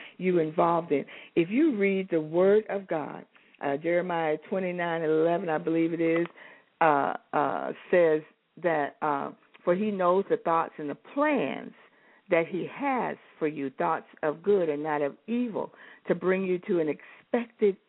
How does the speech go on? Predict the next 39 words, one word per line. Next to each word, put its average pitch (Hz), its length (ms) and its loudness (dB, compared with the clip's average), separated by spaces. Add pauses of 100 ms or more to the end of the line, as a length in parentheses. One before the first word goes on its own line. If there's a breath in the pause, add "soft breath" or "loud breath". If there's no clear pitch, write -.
(100)
end." 208 340 -2 (400 loud breath)
You 269 120 4
don't 302 200 -2
need 269 160 -4 (100)
somebody 160 380 -4
to 127 100 -14 (160)
tell 151 220 -2
you, 143 340 -8 (360 loud breath)
uh, 143 360 -4
if 151 160 -6
you're 170 140 -2
gonna 139 240 0
make 147 300 -4
it, 131 80 -4
how 151 220 -2
long 143 320 -4
are 131 40 -6
you 135 160 -10
gonna 135 240 -6
live, 135 420 -2 (280 loud breath)
will 160 140 2
you 151 180 -4
be 135 180 -6
prosperous, 151 760 -4
will, 151 260 2 (280 loud breath)
will 156 100 0
you 160 180 0
live 151 220 0
a 135 60 -4
good, 156 260 -2
healthy 147 380 -4
life, 139 340 -6
will 139 80 -6
you 156 160 -12 (100)
find 151 400 -2 (360 loud breath)
a 160 100 2
man. 180 440 -2 (200 loud breath)
You 254 300 2 (240)
have 349 320 -2